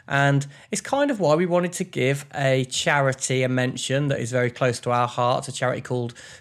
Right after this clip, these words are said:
Calm, which is the Campaign Against Living Miserably. They share our passion for encouraging people to speak up and check in with each other. So, uh,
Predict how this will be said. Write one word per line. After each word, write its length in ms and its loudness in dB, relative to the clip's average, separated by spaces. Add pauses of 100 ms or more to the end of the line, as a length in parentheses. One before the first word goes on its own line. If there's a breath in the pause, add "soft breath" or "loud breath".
Calm, 680 0 (100)
which 240 -8
is 100 -4
the 80 -8
Campaign 500 2
Against 360 0
Living 420 2
Miserably. 640 0 (360 loud breath)
They 160 4
share 360 4
our 160 2
passion 560 -2
for 140 -8
encouraging 440 0
people 280 0
to 100 -6
speak 480 -4
up 200 0
and 100 -4
check 280 -6
in 120 -2
with 120 -2
each 240 -4
other. 160 -4
So, 300 -2
uh, 240 0